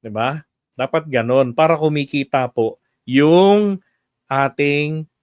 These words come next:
Maharlika Investment Corporation. Ganun po dapat ang gawin ng gobyerno natin.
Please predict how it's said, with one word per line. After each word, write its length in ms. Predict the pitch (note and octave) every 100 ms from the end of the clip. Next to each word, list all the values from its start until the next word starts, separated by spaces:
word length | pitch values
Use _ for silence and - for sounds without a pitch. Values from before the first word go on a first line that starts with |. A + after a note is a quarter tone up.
| _
Maharlika 720 | A#2+ A#2 B2+ C3 B2+ B2 B2+
Investment 720 | A#2+ A#2+ A2 A#2 - B2 A#2
Corporation. 1120 | A#2 A2 G#2 A2 G#2 G2 - A#2 B2 B2+ A2+ G2 _ _ _ _ _ _ _
Ganun 400 | G#2+ G#2+ A#2 A#2
po 140 | B2+
dapat 340 | A2+ A2 A#2+ A2+
ang 100 | A#2
gawin 300 | A2+ A2+ A2+
ng 80 | A2+
gobyerno 560 | A2 A2 G#2+ G#2 G#2+
natin. 560 | G#2 F#2+ F#2 A2 G2+ F2+